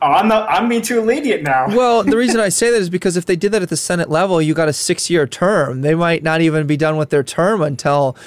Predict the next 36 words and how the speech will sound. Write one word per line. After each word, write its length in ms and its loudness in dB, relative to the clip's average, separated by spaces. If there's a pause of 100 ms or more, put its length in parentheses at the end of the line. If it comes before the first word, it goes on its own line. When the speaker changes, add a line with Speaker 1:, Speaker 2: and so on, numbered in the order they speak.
(260)
Speaker 2:
you 160 0
know, 340 2 (160)
and, 180 -2
and 220 -2
want 260 0
to 140 -2
run 240 0
until 240 -2
the 60 -2
next 200 -4
presidential 520 -4
cycle. 500 -10 (440)
Speaker 1:
Okay, 320 -8
so 920 -10
Speaker 2:
We 100 -6
do 100 0
two, 400 -4
Speaker 1:
what 160 0
would 100 -2
you 80 0
Speaker 2:
two, 40 -6
Speaker 1:
propose? 440 -4
Speaker 2:
two 200 -2
cycles. 200 -4
Speaker 1:
Two 80 0
presidential 440 -2
cycles? 340 -2
Speaker 2:
Yeah, 240 2
keep 280 -2
it 60 2
your 120 0
cycles. 360 -2
I 60 2
like 180 0
your 80 -6
cycles. 580 -4